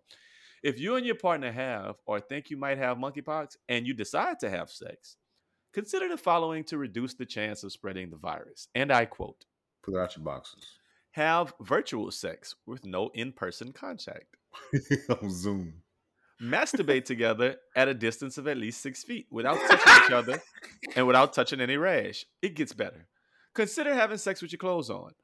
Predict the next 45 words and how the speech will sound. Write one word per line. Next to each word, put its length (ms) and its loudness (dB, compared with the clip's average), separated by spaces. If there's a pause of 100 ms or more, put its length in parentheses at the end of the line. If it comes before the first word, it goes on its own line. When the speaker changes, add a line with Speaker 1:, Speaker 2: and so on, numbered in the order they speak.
(120)
Speaker 1:
or 100 -2
covering 440 0
areas 380 0
where 120 -2
the 100 -4
rash 280 0
is 100 -12
present. 420 -2
Reducing 560 -6
much 160 -2
skin-to-skin 760 -8
contact 480 -6
is 80 -16
possible. 420 -8 (280)
If 140 -6
the 100 -2
rash 280 0
is 80 -14
confined 360 -10
to 60 -20
the 80 -20
genitals 540 -8
or 120 -8 (100)
anus, 480 -10 (280)
condoms 380 -2
may 160 -6
help. 280 -6 (280)
However, 420 -2
condoms 460 -4
alone 300 -2
are 80 -2
not 240 -4
likely 320 -6
enough 300 -12
to 100 -16
prevent 460 -16
monkeypox. 600 -10 (480)
Avoid 340 0
Speaker 2:
Damn. 60 -18
Speaker 1:
kissing. 420 -8 (500)
Remember 260 0
to 80 4
wash 280 4
your 100 -4
hands, 520 -10